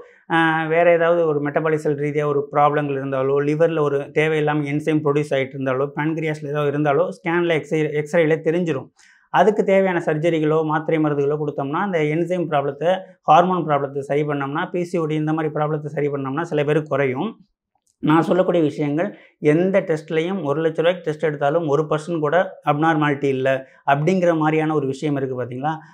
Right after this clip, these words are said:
அந்த மாதிரி விஷயத்துக்கு வேற வழி இல்லாம ஹார்மோன் டாக்டரை பார்க்கறது, குடல் டாக்டரை பார்க்கறது, அறுவை சிகிச்சை செய்யறது, வேற வழியே இல்லாம வர்றது. இதுல இன்னொரு ஒரு விஷயம், ஆ, முறையற்ற மருந்துகளை, அதாவது டாக்டர்கள் மருந்து பிரிஸ்கிரைப் பண்ணுவாங்க. கொஞ்ச நாள் சிம்டமேட்டிக்லாம் நல்லா இருக்கு அப்படிங்கும் பொழுது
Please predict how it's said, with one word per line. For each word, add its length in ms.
அந்த 340
மாதிரி 240
விஷயத்துக்கு 640
வேற 260
வழி 300
இல்லாம 680
ஹார்மோன் 360
டாக்டரை 380
பார்க்கறது, 640
குடல் 260
டாக்டரை 400
பார்க்கறது, 380
அறுவை 360
சிகிச்சை 380
செய்யறது, 580
வேற 240
வழியே 380
இல்லாம 400
வர்றது. 180
இதுல 180
இன்னொரு 340
ஒரு 120
விஷயம், 420
ஆ, 120
முறையற்ற 560
மருந்துகளை, 540
அதாவது 480
டாக்டர்கள் 540
மருந்து 320
பிரிஸ்கிரைப் 380
பண்ணுவாங்க. 580
கொஞ்ச 180
நாள் 320
சிம்டமேட்டிக்லாம் 560
நல்லா 260
இருக்கு 200
அப்படிங்கும் 360
பொழுது 380